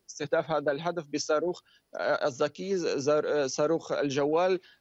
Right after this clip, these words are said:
آه، حتى عن بعد، آه، آلاف الكيلومترات. هذه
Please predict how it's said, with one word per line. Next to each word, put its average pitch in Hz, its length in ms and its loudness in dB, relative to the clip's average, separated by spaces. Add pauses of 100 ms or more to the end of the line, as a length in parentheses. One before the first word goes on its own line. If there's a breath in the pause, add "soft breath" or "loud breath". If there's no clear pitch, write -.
آه، - 80 -2
حتى 196 460 -2
عن 156 320 -4
بعد، 185 380 0
آه، 143 800 0
آلاف 151 240 -2
الكيلومترات. 143 600 -4 (100)
هذه 185 180 -2